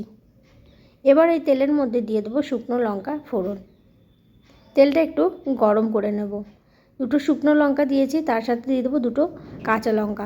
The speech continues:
কাঁচা লঙ্কাগুলো আমি চিড়ে নিয়েছি। আর দিয়ে নিচ্ছি এখানে কালো সর্ষে। আপনারা চাইলে রসুন ফোড়ন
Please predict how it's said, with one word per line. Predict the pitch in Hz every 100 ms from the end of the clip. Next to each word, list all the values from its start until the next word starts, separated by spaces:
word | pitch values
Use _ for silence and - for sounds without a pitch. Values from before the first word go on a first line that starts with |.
| 220
কাঁচা | 240 262
লঙ্কাগুলো | 277 269 262 285
আমি | 269 269
চিড়ে | 269 247 262
নিয়েছি। | 285 294 277 381 - - - - - - 233
আর | 254 240
দিয়ে | 233
নিচ্ছি | 226 226 285
এখানে | 269 254 269 415 - - - -
কালো | 233 226 233
সর্ষে। | 233 214 - 226 233 - - - _ - - - - -
আপনারা | 247 240 294 339
চাইলে | 359 311 220 269 - -
রসুন | 254 262 277 277
ফোড়ন | 269 277